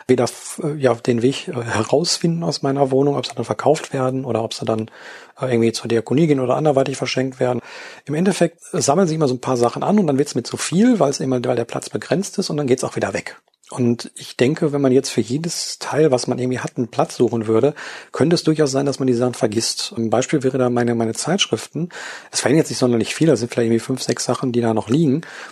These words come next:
Aber die, die haben ihren Platz da und ich merke halt, okay, wenn's mir zu viel wird, also wenn ich, wenn ich meine, dass der Stapel zu, zu voll wird oder zu hoch wird,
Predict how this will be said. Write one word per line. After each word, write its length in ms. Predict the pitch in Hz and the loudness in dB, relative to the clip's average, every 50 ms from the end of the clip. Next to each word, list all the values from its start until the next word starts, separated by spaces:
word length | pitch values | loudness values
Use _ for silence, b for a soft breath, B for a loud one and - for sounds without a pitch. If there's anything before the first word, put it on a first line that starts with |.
| B B | B B
Aber 380 | - - 120 120 120 120 117 - - _ _ _ | 0 2 4 4 4 4 2 0 -4 _ _ _
die, 460 | - 143 123 113 113 117 127 131 123 | -10 -8 -8 -6 -2 -2 0 -2 -2
die 160 | 120 - 127 120 | -2 -2 0 0
haben 140 | - 151 | 2 0
ihren 180 | 196 165 131 127 | 2 2 0 0
Platz 320 | - - - - - - | 0 0 -2 -2 -2 -4
da 400 | - - 107 98 113 147 196 220 | -4 -2 0 2 2 2 2 2
und 480 | 196 196 - 151 147 143 147 139 - - - _ _ _ | 2 0 0 0 0 0 0 -4 -6 -10 -12 _ _ _
ich 180 | - - - - | -12 -10 -6 -2
merke 380 | 143 127 127 156 - - 147 135 | 0 2 2 2 2 0 -2 0
halt, 360 | 127 131 135 131 - - - - - | 2 2 0 0 -4 -8 -12 -12 -12
okay, 420 | - - - - 151 196 226 233 - | -12 -6 -2 2 2 4 4 2 0
wenn's 320 | 151 123 139 151 - - | 0 0 0 0 -2 -2
mir 120 | - 143 139 | -2 -2 -2
zu 160 | - - 131 | -2 -4 -6
viel 240 | - - 151 180 190 | -2 0 2 4 4
wird, 100 | 208 180 | 4 2
also 160 | 151 131 120 | 2 2 0
wenn 100 | 131 143 | 0 -2
ich, 120 | 143 135 | -2 -2
wenn 100 | 131 139 | -2 -4
ich 100 | 135 120 | -2 0
meine, 160 | 123 131 147 143 | 0 0 2 0
dass 100 | 131 - | 0 -2
der 100 | 135 113 | -2 -4
Stapel 520 | - - 139 151 - 135 131 131 127 147 | -4 -4 -2 0 2 2 2 2 0 -2
zu, 300 | - - - - 139 123 120 | -4 -8 -6 -4 -2 -4 -2
zu 140 | - - 113 | -4 -6 -8
voll 360 | - - - 127 156 180 165 | -4 0 2 2 2 2 2
wird 140 | 160 151 139 | 0 2 0
oder 100 | 131 120 | 0 -2
zu 160 | - 127 113 | 0 0 2
hoch 240 | 120 160 175 - - | 2 0 0 0 0
wird, 200 | 151 165 170 | 2 2 0